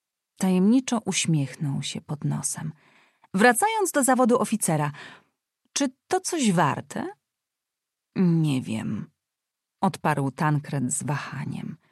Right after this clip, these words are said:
„W rodzinie mojego ojca to już taka tradycja, więc ja nie miałem wyboru.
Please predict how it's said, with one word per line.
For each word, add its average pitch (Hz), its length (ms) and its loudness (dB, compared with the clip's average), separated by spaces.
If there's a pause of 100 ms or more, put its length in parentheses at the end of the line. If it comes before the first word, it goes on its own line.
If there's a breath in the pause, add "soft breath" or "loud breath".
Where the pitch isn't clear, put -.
(560)
„W 185 120 0
rodzinie 285 400 4
mojego 247 420 4
ojca 247 580 2
to 233 120 0
już 220 200 2
taka 214 240 2
tradycja, 208 720 2
więc 156 420 2
ja 175 200 2
nie 170 160 4
miałem 156 440 4
wyboru. 143 560 -2